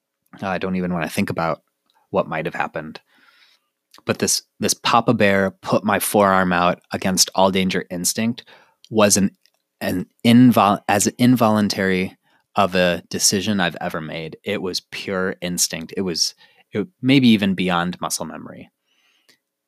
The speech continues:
And after it happened, uh, I just was in shock. Uh, and I was so angry that he was never trained properly, or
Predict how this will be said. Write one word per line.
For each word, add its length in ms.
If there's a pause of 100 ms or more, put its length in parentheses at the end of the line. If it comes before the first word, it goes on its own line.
(140)
And 500 (160)
after 320
it 80
happened, 600 (680)
uh, 320
I 100
just 340
was 260
in 120
shock. 480 (400)
Uh, 240 (120)
and 100
I 60
was 140
so 180
angry 600 (600)
that 300 (1160)
he 200
was 160
never 220
trained 400
properly, 800 (560)
or 520